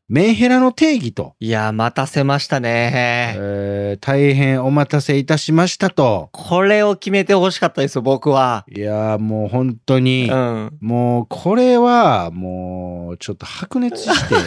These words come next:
Speaker 2: <laughs>
Speaker 1: 果たしてこの前編後編分かれるんじゃないかと。
Speaker 2: そうっすね。いけるかな？決められるかな？
Speaker 1: うー、いわゆる二部構成になることも、ちょっと考慮しながらの、
Speaker 2: そうっすね。
Speaker 1: まあ、収録になるかと思いますが。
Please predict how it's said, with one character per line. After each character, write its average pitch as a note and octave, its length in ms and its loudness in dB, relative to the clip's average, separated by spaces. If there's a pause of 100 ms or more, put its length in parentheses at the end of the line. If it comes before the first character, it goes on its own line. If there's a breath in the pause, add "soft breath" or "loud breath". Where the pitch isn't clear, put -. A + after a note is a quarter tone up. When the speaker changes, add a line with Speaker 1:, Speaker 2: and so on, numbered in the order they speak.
(420)
Speaker 2:
<laughs> - 400 -10 (100)
Speaker 1:
果 - 60 -2
た A#3+ 140 -2
し - 120 -8
て A#2+ 120 -4
こ A3+ 180 -4
の A#3 180 -4
前 A#3+ 300 -2
編 C4+ 240 -2
後 B3 180 -4
編 A3+ 140 -2
分 A3 180 -2
か D4 80 0
れ C#4+ 120 0
る C4+ 120 2
ん F3+ 60 0
じ A#2+ 80 0
ゃ G#2+ 60 0
な G#2+ 100 -2
い A2+ 60 -2
か A2 160 -2
と。 E2 240 -12
Speaker 2:
そ G#3 220 2
う - 20 4
っ - 40 2
す - 140 -4
ね。 C#3+ 340 2
い C#3+ 100 0
け C4+ 140 2
る C4 120 2
か E3 120 0
な？ A2+ 520 -2 (180)
決 - 120 -4
め A3 80 4
ら A#3+ 100 2
れ A3+ 80 0
る A#3 80 0
か C3 120 -2
な？ E2+ 400 -10
Speaker 1:
う - 60 -20
ー、 G2 480 -8
い G2+ 40 -10
わ A2+ 220 -6
ゆ A#2 60 -4
る A2 160 -2
二 B2+ 160 -2
部 C3+ 140 -4
構 D#3 260 0
成 B2+ 220 -2
に A#2 100 -2
な A#2+ 160 -2
る C3 100 -2
こ D#3+ 140 -2
と C#3+ 160 0
も、 C3 640 2
ち - 80 -6
ょ C#3 40 -2
っ A#2+ 40 -10
と B2 100 -6
考 G3+ 280 2
慮 D#3 180 2
し - 180 -6
な A#3+ 140 -2
が B3 100 0
ら B3 140 -2
の、 A#3 520 -2
Speaker 2:
そ - 180 -4
う - 20 -4
っ - 20 -4
す - 120 -16
ね。 F3+ 220 0
Speaker 1:
ま A3+ 40 2
あ、 - 40 0
収 C3+ 160 -2
録 C3+ 200 -2
に C3+ 80 0
な A#2 140 0
る F3 100 2
か C#3 140 2
と F#2 100 -8
思 F#2 120 -8
い F2+ 60 -8
ま F2+ 140 -8
す - 160 -16
が。 C#2 220 -18